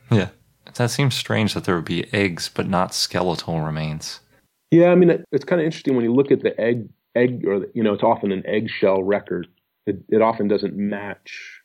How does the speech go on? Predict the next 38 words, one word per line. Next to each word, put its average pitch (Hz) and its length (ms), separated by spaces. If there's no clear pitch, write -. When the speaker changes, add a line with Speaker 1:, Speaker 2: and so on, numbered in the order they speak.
Speaker 2:
the 104 60
skeletal 98 500
record. 90 240
I 101 40
mean, 113 120
that's 120 140
kind 120 200
of 101 60
the 101 80
problem 101 520
in 98 100
misidentification, 95 880
right? 90 260
That, 87 160
you 98 100
know, 90 120
people 92 260
went 95 220
to 92 180
the 95 100
Flaming 95 360
Cliffs - 280
of 92 60
Mongolia 95 440
and 90 60
they 92 80
found, 92 500
you 90 120
know, 82 340
<laughs> - 100
they 98 80
found 113 200
a 95 40
hundred 135 300
and 113 80
one 113 200
protoceratops, 101 840
from 92 360